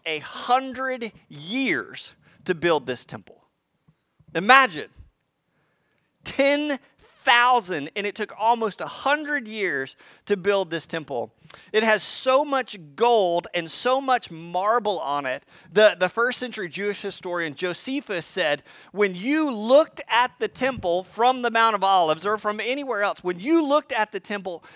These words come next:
it looked like you were looking at a snow-covered mountain." That's how big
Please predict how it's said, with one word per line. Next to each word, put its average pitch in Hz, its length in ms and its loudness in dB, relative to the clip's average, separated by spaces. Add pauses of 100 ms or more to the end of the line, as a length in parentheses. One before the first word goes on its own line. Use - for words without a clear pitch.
(180)
it 226 220 2
looked 254 400 -2
like 226 280 -2
you 226 200 -10
were 190 300 -2
looking 220 440 -4
at 214 140 -4
a 180 140 -4
snow-covered 202 1800 -4 (280)
mountain." 135 680 -4 (1800)
That's 160 240 -6
how 127 220 -12 (200)
big 127 400 -6